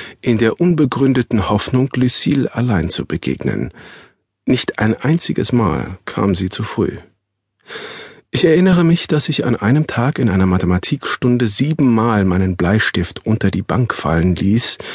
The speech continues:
nur um meiner Angebeteten näher zu kommen, sie in vorgetäuschter Absichtslosigkeit zu berühren, bis sie ihre Füße in den leichten Sandalen kichernd zur Seite setzte,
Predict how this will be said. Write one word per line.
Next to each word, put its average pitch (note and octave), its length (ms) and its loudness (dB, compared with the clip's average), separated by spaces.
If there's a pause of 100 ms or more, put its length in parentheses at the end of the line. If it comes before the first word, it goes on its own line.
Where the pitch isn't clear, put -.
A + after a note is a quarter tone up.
(320)
nur D3+ 540 4
um C#3 200 2
meiner C3 320 2
Angebeteten A2+ 760 0
näher G#2 260 2
zu - 180 -6
kommen, G2+ 480 0 (520)
sie - 200 -2
in G#2 120 2
vorgetäuschter C3+ 680 2
Absichtslosigkeit G#2+ 960 -2
zu - 120 -6
berühren, B2 600 2 (380)
bis - 260 0
sie C#3+ 160 2
ihre C3+ 300 2
Füße B2+ 520 0
in - 220 -4
den E2 100 0
leichten F#2+ 440 0
Sandalen F#2+ 640 2
kichernd G2 460 -2
zur - 120 -6
Seite A2 320 -2
setzte, G2 500 0